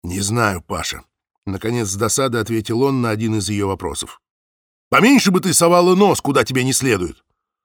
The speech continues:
Но ничто не могло сейчас омрачить Пашину радость. И ничто не могло отвлечь Зайцева от того, что сейчас интересовало его больше всего. Он прямо в плаще сел к столу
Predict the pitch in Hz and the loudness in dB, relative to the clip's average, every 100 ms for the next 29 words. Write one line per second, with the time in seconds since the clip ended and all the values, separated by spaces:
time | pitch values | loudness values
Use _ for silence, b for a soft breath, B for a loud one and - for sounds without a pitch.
0 | _ _ _ _ _ _ - 160 185 - | _ _ _ _ _ _ -4 -2 -2 0
1 | 202 180 160 139 143 127 127 135 131 117 | 0 0 0 -2 -2 -4 -4 -4 -4 -4
2 | 110 - 104 _ 113 - 104 101 90 82 | -4 -8 -12 _ -6 -6 -6 -4 -4 -6
3 | - - _ _ _ _ _ _ 98 202 | -10 -12 _ _ _ _ _ _ -6 -6
4 | - 175 175 160 127 135 127 101 120 101 | -2 0 0 0 0 0 0 -2 -4 -4
5 | 85 95 135 - 113 104 _ _ _ - | -6 -4 -4 -4 -8 -10 _ _ _ -18
6 | - 113 120 - 101 - 82 - 131 127 | -6 -4 -4 -4 -8 -8 -10 -6 -4 -4
7 | 113 107 110 107 - 101 104 98 92 87 | -6 -6 -6 -6 -4 -4 -2 -2 -4 -6
8 | 82 73 76 95 - 76 - 64 - - | -10 -12 -10 -10 -10 -10 -10 -12 -16 -20
9 | _ _ _ _ _ _ _ _ _ - | _ _ _ _ _ _ _ _ _ -6
10 | 139 151 180 175 - 151 143 - 180 127 | -2 2 2 2 0 -2 -2 -2 -2 0
11 | 170 151 - - 139 160 151 | -2 -2 -4 -2 0 0 -2